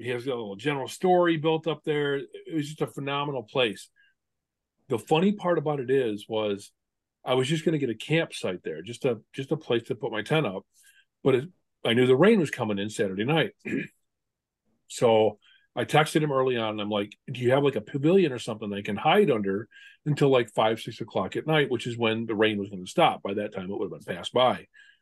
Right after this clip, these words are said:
And he's like, "Oh, yeah, yeah, yeah, I got you, I got you, I got you all taken care of." Okay, I didn't even think about it. I get there, follow him up the, the, the road to where he's got me,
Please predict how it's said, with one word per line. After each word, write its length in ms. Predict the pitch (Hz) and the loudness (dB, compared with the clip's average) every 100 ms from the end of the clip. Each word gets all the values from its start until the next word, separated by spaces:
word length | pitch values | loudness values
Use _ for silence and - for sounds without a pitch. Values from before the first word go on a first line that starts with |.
| _ _ _ - | _ _ _ 0
And 140 | 120 | 2
he's 160 | 139 139 | 4 4
like, 100 | - | 6
"Oh, 220 | 156 208 | 6 8
yeah, 200 | 202 190 | 8 8
yeah, 180 | 185 170 | 8 8
yeah, 200 | 156 127 | 6 2
I 100 | 147 | 2
got 260 | 160 147 | 2 2
you, 80 | 139 | 0
I 40 | 127 | 0
got 280 | 131 110 | 0 -2
you, 60 | 113 | -6
I 20 | |
got 200 | 120 113 135 | -8 -4 0
you 60 | |
all 120 | 123 | 0
taken 260 | 117 110 104 | 0 -6 -6
care 240 | 107 98 | -2 -2
of." 100 | 80 _ _ _ _ _ _ _ _ _ - | -4 _ _ _ _ _ _ _ _ _ 2
Okay, 460 | 196 - 127 135 - - | 4 6 6 4 0 -2
I 80 | 151 | 0
didn't 100 | 147 | 0
even 120 | 120 | -2
think 180 | 127 110 | -6 -4
about 240 | 98 82 | -6 -8
it. 80 | 71 _ _ _ 131 _ _ _ _ _ _ - | -16 _ _ _ -20 _ _ _ _ _ _ 0
I 120 | 139 | 4
get 280 | 165 214 214 | 6 6 6
there, 400 | 127 110 123 123 _ _ _ _ - - | 4 6 2 -2 _ _ _ _ -20 -2
follow 320 | 151 139 170 170 | 4 6 6 4
him 80 | |
up 160 | 156 160 | 0 0
the, 260 | 147 135 123 | 0 0 -2
the, 320 | 127 123 120 110 _ 135 | -6 -4 -4 -8 _ -6
the 100 | 120 | 0
road 540 | 127 139 110 104 110 - _ | 4 6 6 2 -2 -14 _
to 120 | - 120 | -6 -2
where 400 | 123 123 120 113 - | -2 -2 -6 -10 -14
he's 200 | 123 117 | -14 -4
got 240 | 143 123 | -2 0
me, 280 | 120 110 107 | -2 -6 -8